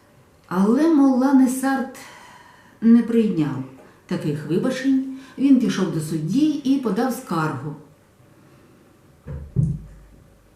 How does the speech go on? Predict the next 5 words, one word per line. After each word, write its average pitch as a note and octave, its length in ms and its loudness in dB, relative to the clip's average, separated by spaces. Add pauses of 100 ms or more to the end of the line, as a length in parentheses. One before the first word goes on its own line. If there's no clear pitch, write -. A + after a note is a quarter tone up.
(1300)
Звідки F#3 440 -4
ж D3+ 100 -10
було D#3+ 220 -4
йому D3+ 200 0
знати F3+ 440 -6